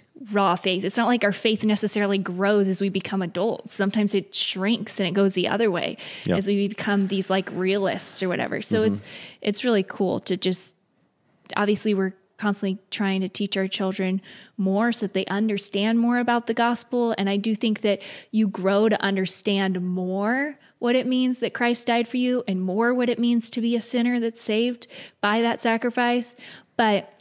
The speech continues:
Speaker 1: it doesn't mean that it was any less, uh, impactful to realize that as a, as a young child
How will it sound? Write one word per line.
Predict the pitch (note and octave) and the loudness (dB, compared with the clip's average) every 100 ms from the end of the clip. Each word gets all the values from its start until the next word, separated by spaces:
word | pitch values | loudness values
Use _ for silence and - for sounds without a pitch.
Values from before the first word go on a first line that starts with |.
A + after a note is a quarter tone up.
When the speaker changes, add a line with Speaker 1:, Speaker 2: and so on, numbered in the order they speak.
| _ _ _ _ _ _ - - _ - | _ _ _ _ _ _ -20 -20 _ -2
Speaker 1:
it | G3+ | 2
doesn't | G#3+ G3 | 2 4
mean | G3+ G3+ | 4 4
that | F#3+ F#3 | 4 2
it | |
was | - F#3 - | 0 -2 -2
any | G3 F#3+ | 0 0
less, | F#3+ F#3 F#3 - - - _ _ _ _ _ _ _ _ _ _ _ _ _ - | 0 0 -2 -2 -6 -8 _ _ _ _ _ _ _ _ _ _ _ _ _ -4
uh, | G3 F#3 F3+ F#3 F3+ - - _ _ _ _ _ | -2 0 0 -2 -6 -12 -18 _ _ _ _ _
impactful | G#3 G3 - E4+ - G3+ | -2 0 0 0 0 0
to | G3 | 2
realize | G#3 G#3 G#3 G3+ | 2 4 4 2
that | A3 G#3 - | 2 0 2
as | G#3+ G#3 | 0 2
a, | G#3+ G#3 - | 2 2 2
as | G#3+ G3+ | 2 2
a | |
young | F#3+ A3 | 2 2
child | G#3+ A3+ A3 G#3+ G#3 | 0 -2 -2 -2 -4